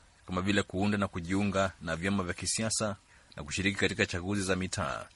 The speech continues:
au kuunda asasi za kiraia, vijana barani Afrika wameamua maandamano kama njia mwafaka ya kuwasilisha malalamiko yao.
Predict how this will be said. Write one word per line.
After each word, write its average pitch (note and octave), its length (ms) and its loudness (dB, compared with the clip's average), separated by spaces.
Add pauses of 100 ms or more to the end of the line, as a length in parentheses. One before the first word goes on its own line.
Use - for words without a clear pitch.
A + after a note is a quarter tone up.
(320)
au G2 200 4
kuunda F#2+ 320 0
asasi A2 340 0
za G2 120 0
kiraia, G2+ 460 -4 (300)
vijana F#2+ 340 4
barani G2+ 300 4
Afrika F#2+ 460 0 (480)
wameamua F2+ 440 2
maandamano F#2+ 520 2
kama G2+ 220 0
njia G#2+ 320 0
mwafaka G2 540 2 (440)
ya E2+ 100 -2
kuwasilisha F#2 500 0
malalamiko D#2+ 460 -2
yao. G#1 320 -2